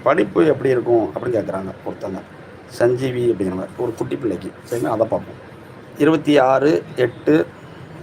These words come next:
ரெண்டாயிரத்தி பத்து. சரிங்களா? என்ன டைம் போடலை? என்ன இப்படி வருது?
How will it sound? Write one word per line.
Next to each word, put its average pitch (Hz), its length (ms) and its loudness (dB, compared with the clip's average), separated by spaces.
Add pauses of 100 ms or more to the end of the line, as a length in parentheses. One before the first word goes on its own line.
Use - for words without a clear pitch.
ரெண்டாயிரத்தி 123 640 0
பத்து. - 340 -6 (2000)
சரிங்களா? 101 480 -8 (2250)
என்ன 117 180 -2 (120)
டைம் 123 280 -2
போடலை? 101 240 -4 (1400)
என்ன 127 360 0 (280)
இப்படி 135 280 -4
வருது? 131 340 0